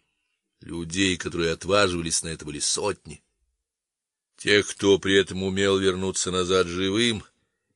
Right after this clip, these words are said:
единицы. И были такие люди на вес золота, ценились ещё больше, чем бывшие работники метрополитена. Самые разнообразные опасности ожидали там,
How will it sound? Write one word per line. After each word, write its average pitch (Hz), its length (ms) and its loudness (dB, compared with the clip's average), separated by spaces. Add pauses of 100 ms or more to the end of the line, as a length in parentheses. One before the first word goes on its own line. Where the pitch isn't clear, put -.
единицы. 123 960 -4 (880)
И 67 160 -12
были 151 320 2
такие 131 360 -4
люди 117 220 -4
на 101 120 -2
вес 95 160 2
золота, 76 680 -6 (640)
ценились 80 420 -6
ещё - 320 2
больше, 101 540 0
чем 101 260 -2
бывшие 95 460 -2
работники 90 500 -4
метрополитена. 82 800 -10 (1600)
Самые 160 500 2
разнообразные 156 760 4
опасности 110 800 0
ожидали 87 440 -2
там, 90 440 0